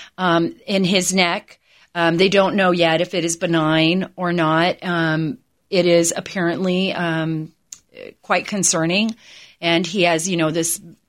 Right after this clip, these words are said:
amazing family, and he's just such an amazing, wonderful human being, uh, a good soul. So I just want to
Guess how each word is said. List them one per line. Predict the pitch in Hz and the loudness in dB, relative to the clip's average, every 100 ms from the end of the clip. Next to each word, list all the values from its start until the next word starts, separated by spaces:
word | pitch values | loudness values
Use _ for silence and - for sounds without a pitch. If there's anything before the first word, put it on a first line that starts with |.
| - | -4
amazing | 196 202 196 190 185 185 185 | 0 2 2 2 0 -2 0
family, | 190 170 170 170 170 170 170 | 0 2 2 0 0 0 -2
and | 147 147 - | -2 -4 -6
he's | 185 160 | -6 -4
just | 185 170 | -2 -2
such | 196 185 | -2 -2
an | 180 | -2
amazing, | 175 175 180 180 165 175 175 170 | -2 0 0 -2 -2 -2 -2 2
wonderful | 175 175 180 170 175 160 165 | 2 2 -2 -4 -4 -2 -2
human | - 160 165 | -4 -4 -2
being, | 160 151 151 156 165 - - _ - | -2 -2 -2 -2 -6 -14 -20 _ -2
uh, | 165 160 | 0 0
a | 196 | 0
good | 165 202 196 | -6 -2 0
soul. | - - 175 156 147 | 0 2 2 2 2
So | - 190 170 | 0 2 4
I | - 196 | 2 0
just | 185 196 | 0 0
want | 196 180 180 - | 2 0 0 -2
to | - 180 175 170 | -2 -2 -2 -6